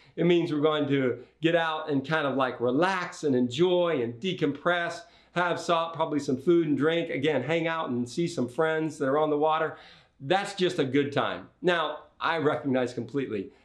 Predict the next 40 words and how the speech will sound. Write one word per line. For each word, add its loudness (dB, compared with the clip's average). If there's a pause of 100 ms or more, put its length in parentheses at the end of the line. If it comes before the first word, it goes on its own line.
(140)
that, 0
uh, 0
Jesus 0
is 0
not 2
inviting 0
them -2
to -2
a, 0 (280)
to 0
a, 2
uh, -2 (120)
to, -2
like, 0
a -4
pleasure 0
cruise, -4
right? 0
He's -2
not, 0 (140)
this -4
isn't 2
like -2
pleasure 2
boating. 2
This 0
is -4
a 2
little 2
bit 0
more 0
utilitarian. -2
He's 0
just 0
saying, 0 (340)
and 2
his 0
exact 0
words 0
were, 2